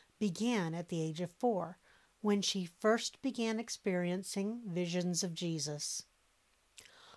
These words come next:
Although all throughout her childhood,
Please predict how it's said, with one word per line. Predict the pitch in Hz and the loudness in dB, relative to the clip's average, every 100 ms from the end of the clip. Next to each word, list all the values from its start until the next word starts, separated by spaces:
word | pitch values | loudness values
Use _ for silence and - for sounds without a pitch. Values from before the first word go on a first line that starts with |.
| - | -6
Although | 233 240 - 285 285 - - - | 0 2 6 4 4 -6 -12 4
all | 226 254 | 6 6
throughout | 254 233 214 190 190 - | 4 6 6 8 6 4
her | 233 | 0
childhood, | 233 - 190 175 170 - 165 170 | -2 2 4 4 2 -2 -4 -6